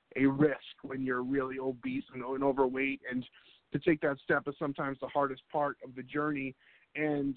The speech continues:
one guy who's taken the step in a huge way and is, uh, working very hard to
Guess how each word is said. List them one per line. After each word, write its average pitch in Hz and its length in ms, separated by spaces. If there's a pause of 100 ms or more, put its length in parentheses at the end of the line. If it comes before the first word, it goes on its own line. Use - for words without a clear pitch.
one 185 400
guy 143 360
who's 147 220
taken 151 280
the 127 140
step 147 260
in 127 80
a 117 60 (300)
huge 208 460
way 117 500
and 127 220
is, 127 200
uh, 123 260
working 143 360
very 135 220
hard 131 280
to 123 40